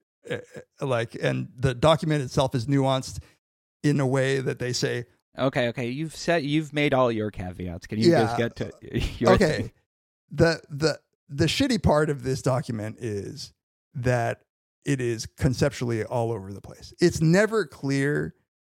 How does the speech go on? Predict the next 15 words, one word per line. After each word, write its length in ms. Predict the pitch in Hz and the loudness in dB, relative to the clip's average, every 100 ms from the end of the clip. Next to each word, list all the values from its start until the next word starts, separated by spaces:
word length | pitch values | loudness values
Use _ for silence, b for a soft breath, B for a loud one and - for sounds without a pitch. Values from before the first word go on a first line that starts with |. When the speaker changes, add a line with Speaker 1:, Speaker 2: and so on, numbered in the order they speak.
| _ _ | _ _
Speaker 1:
uh, 180 | 117 104 - | -4 -2 -4
what 420 | - 131 147 - | -2 2 2 2
they 160 | 131 127 | 0 0
mean 600 | 123 123 123 123 123 123 _ _ _ _ _ | -2 -4 -4 -4 -4 -6 _ _ _ _ _
specifically 1080 | - - 120 - 160 131 135 - 135 131 139 | -12 -4 -2 0 0 2 -2 0 0 0 -2
by 440 | - 123 117 117 120 | -4 -2 0 0 -2
masculinity, 1120 | 127 123 120 - - 123 117 117 113 120 123 | -4 -4 -4 -6 -8 -6 -4 -6 -6 -6 -8
other 240 | - 143 143 | -2 0 0
than 180 | 120 120 | -2 -4
that 200 | 117 104 | -6 -6
one 280 | 165 180 147 | -2 0 0
sentence 400 | 139 127 120 - | 0 -2 -6 -8
we 80 | |
talked 280 | 113 - - | -10 -10 -12
about. 280 | 123 160 147 | -14 -14 -16